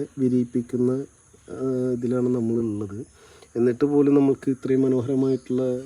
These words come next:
പൂക്കളൊക്കെ കിട്ടാൻ കുറേ പ്രയാസപ്പെടുന്നു. അതൊന്നും ഇല്ലാതെ നമുക്ക് പ്രകൃതിയിൽ നിന്ന് തന്നെ ഇതേപോലെയുള്ള കുറേ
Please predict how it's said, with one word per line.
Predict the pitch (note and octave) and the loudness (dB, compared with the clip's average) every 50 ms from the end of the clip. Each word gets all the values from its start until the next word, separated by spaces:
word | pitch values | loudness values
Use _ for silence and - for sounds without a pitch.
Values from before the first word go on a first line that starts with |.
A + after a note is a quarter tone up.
| C3+ _ | -12 _
പൂക്കളൊക്കെ | - B2+ A#2+ A2 - B2 B2 A#2 - - A#2+ - | -6 -6 -6 -6 -6 -6 -6 -6 -8 -12 -16 -14
കിട്ടാൻ | B2+ A#2 _ - B2+ B2+ B2+ C3 C#3+ - - | -14 -12 _ -8 -6 -6 -6 -8 -10 -10 -8
കുറേ | B2 A#2+ B2 C3+ C#3+ C#3 | -6 -2 -2 -2 -2 0
പ്രയാസപ്പെടുന്നു. | - D#3+ D#3 D3 C3+ - C#3+ B2+ B2 A2 G2 F#2 - - - _ _ _ _ _ _ _ _ _ _ _ _ - | 0 0 2 0 -2 -4 -8 -10 -10 -10 -12 -14 -20 -20 -20 _ _ _ _ _ _ _ _ _ _ _ _ -12
അതൊന്നും | A2 G#2+ B2+ B2+ C3 C3 C#3 D3+ D#3 D3+ | -6 -4 -2 0 0 2 2 2 2 0
ഇല്ലാതെ | D3 D3 D3+ D3+ D#3 D3+ D3+ D#3 E3+ F3 D3+ | 0 2 2 2 2 2 0 0 0 -2 -2
നമുക്ക് | C#3 C#3 C#3 - - - D3 D3 D3+ D#3+ - - - _ _ _ _ - | -2 -2 -4 -4 -4 -2 -2 -2 -2 -4 -8 -14 -20 _ _ _ _ -2
പ്രകൃതിയിൽ | - C#3 B2+ A#2+ B2+ B2+ B2+ C3 C#3+ D3 D3 D3 D3+ | 0 0 0 0 -2 -2 0 2 4 6 6 8 8
നിന്ന് | D#3 D3+ D3+ D3+ D3+ D#3 | 8 8 8 8 8 6
തന്നെ | D#3 D3 C#3 C#3+ D3 D3+ D#3+ F3 C#3+ | 6 6 6 4 4 2 0 -2 -2
ഇതേപോലെയുള്ള | B2+ C3 C3 C3 B2+ C3+ C3+ C3+ C#3+ C3+ C3+ C3+ - | 2 2 2 2 2 2 2 4 2 2 0 -2 -2
കുറേ | C3+ B2+ B2+ | 0 0 2